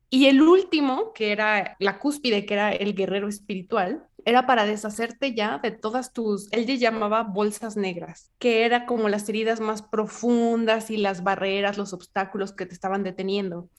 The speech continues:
y que ni siquiera sabías tú que las traías,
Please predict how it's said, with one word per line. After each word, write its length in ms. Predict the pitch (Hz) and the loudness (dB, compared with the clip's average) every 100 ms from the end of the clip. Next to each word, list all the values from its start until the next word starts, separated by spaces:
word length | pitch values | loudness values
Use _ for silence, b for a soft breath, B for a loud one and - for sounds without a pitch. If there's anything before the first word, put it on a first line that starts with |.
| _ | _
y 120 | 220 | -2
que 100 | 226 | 0
ni 140 | 214 208 | 0 -2
siquiera 300 | 208 220 240 | -2 -2 0
sabías 500 | 226 208 196 - _ | -2 -2 -4 -8 _
tú 260 | 262 254 220 | -2 -2 -2
que 100 | 185 | -6
las 200 | 165 - | -8 -10
traías, 560 | 156 143 170 - _ | -10 -10 -12 -18 _